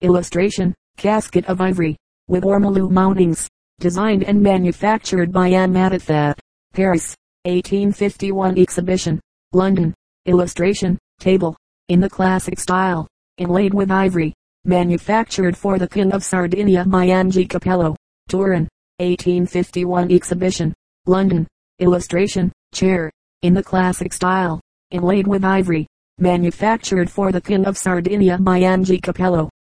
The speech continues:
Turin, eighteen fifty-one exhibition, London. Amongst the latter was Munbro, a Frenchman, who established himself in Berners Street, London, and made furniture of an ornamental character in the style of his countrymen,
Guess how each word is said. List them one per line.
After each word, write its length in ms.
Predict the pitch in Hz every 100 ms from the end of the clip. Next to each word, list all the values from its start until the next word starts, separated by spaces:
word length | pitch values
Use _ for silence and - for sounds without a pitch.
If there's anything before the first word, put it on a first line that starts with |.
| _
Turin, 400 | 185 196 190 165 - _ -
eighteen 460 | 180 180 - 190 190
fifty-one 640 | - 190 - 185 185 180 180
exhibition, 640 | - 175 180 185 170 156 _ _ -
London. 400 | 180 196 180 160 - _ _
Amongst 480 | 180 180 180 175 -
the 80 | 170
latter 360 | 185 214 190 185
was 280 | 196 190
Munbro, 480 | 185 190 180 165 151 - _ -
a 100 | 175
Frenchman, 580 | - 185 196 - 165 160 - _ _
who 160 | 180 180
established 640 | 175 - 208 208 180 -
himself 520 | 202 202 - 185 180
in 180 | 170 170
Berners 560 | 170 175 175 175 175 -
Street, 380 | - 160 151 - _ _ -
London, 420 | 185 196 175 160 - _ -
and 180 | 180 180
made 240 | 185 196
furniture 640 | - 214 226 220 - 175 185
of 140 | 190
an 100 | 180
ornamental 540 | 180 180 180 170 170
character 520 | - 202 214 - 175 180
in 160 | 196
the 100 | 190
style 360 | - 185 185 180
of 160 | 190
his 180 | 185 170
countrymen, 560 | - 185 185 175 160